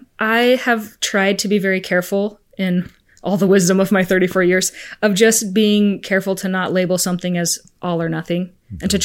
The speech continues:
Speaker 1: try and kind of hold space for there being able to be both. So, Ben, I think there's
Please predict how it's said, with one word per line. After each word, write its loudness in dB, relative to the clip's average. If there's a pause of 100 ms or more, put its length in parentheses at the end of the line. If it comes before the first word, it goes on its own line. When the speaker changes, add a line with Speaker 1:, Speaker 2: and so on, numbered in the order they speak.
Speaker 1:
try 0
and -2
kind -4
of -4
hold -2
space -4
for -2
there 0
being -2
able -2
to -10
be -2
both. -4
So, -2
Ben, -4
I -4
think -10
there's -4